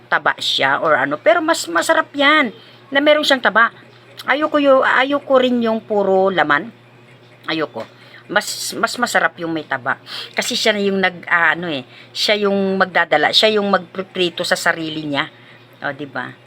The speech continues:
O, lumiit na yan siya. L-, talagang payat siya nung dinala dito. Sabi ko, "Maghanap ka dyan, dyan sa Mindanao, ng longganisa na masarap."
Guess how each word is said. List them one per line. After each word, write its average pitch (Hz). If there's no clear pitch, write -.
O, 135
lumiit 254
na 226
yan 196
siya. -
L-, 339
talagang 339
payat 247
siya 190
nung 165
dinala 175
dito. 151
Sabi 247
ko, 262
"Maghanap 233
ka 202
dyan, 151
dyan 214
sa 226
Mindanao, 175
ng 185
longganisa 160
na 165
masarap." 135